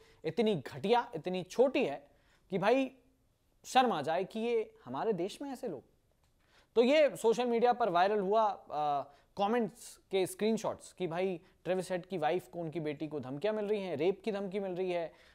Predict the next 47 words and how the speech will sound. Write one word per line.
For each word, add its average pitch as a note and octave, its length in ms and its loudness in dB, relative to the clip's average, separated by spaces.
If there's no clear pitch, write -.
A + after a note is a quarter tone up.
उनके D#3 280 -2
साथ D#3+ 160 -2
गलत D#3 320 0
करने F#3 260 -2
की F#3 100 -6
लोग F3 160 -2
सोच F3+ 260 -4
रहे F3+ 120 -2
हैं E3+ 80 -6
कि E3 80 -4
भाई E3 180 -2
ऐसा D#3 220 -2
कर E3+ 160 -4
दूंगा, E3+ 260 -4
मैं D#3 120 -4
वैसा C#3+ 280 -6
कर F3+ 140 -2
दूंगा। D#3+ 200 -4
कमेंट G#3+ 380 -2
सेक्शन G#3 320 -2
अगर F#3+ 220 0
आप D#3+ 120 0
देखो, D3 400 -2
भरा F#3+ 220 2
पड़ा C#3 200 -2
है G#2+ 80 -10
भाई, A2+ 140 -12
भरा F3+ 300 4
पड़ा F3+ 240 4
है, E3 100 -4
लोग F#3 320 0
भड़ास G3 380 6
निकाल G3+ 320 4
रहे F#3+ 160 0
हैं D#3 160 -10
ट्रेविस F3+ 280 0
हेड G#3+ 160 0
पर, C4 100 4
उनसे A#3+ 380 4
ज्यादा G3 280 4
उनकी A#3 240 0
वाइफ F#3 360 0
और G#3+ 80 -2
उनकी F#3 220 -4
डॉटर C#3 260 -4
को। - 140 -16
तो C#4 380 4